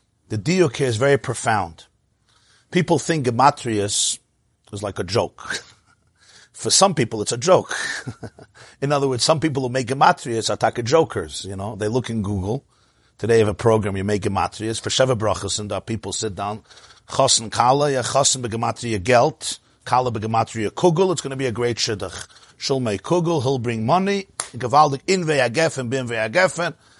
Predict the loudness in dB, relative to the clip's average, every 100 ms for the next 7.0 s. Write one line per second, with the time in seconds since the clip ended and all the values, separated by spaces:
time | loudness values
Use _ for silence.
0 | _ -8 2 4 4 2 -2 -2 0 -4
1 | -2 -2 -2 -2 -6 -8 -8 -16 _ _
2 | _ -20 _ _ _ _ -6 0 4 4
3 | 4 4 4 2 -6 -4 -4 -4 -2 -2
4 | -2 -8 -8 -12 -20 -20 _ _ _ _
5 | _ _ -10 -6 0 2 2 2 -2 -4
6 | -4 -4 0 0 0 -4 -8 -8 -8 -10